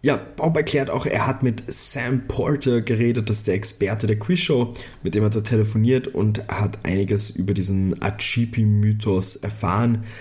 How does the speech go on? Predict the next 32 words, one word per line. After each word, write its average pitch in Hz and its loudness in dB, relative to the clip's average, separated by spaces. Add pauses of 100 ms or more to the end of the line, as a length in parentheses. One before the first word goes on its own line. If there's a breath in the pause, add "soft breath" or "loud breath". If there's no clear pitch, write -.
(340 loud breath)
Es, - 2
ähm, 98 0 (340)
wird 107 0
gesagt, 104 0
dass - 2
praktisch - -4
Bärenmenschen 107 2
immer 107 2
aufgetaucht 107 0
sind 90 0
in 92 0
diesen 98 0
Legenden, 107 2 (300 loud breath)
wenn 107 0
es 104 2
um 98 2
Leben 107 2
oder 101 0
Tod 113 -2
ging. 104 2
Also 90 0
entweder 101 0
wenn 98 2
jemand 95 0
am 90 2
Sterben 104 0
war 92 0
oder - 0
ein 90 0
Baby 143 2
geboren 107 0
wurde. 104 2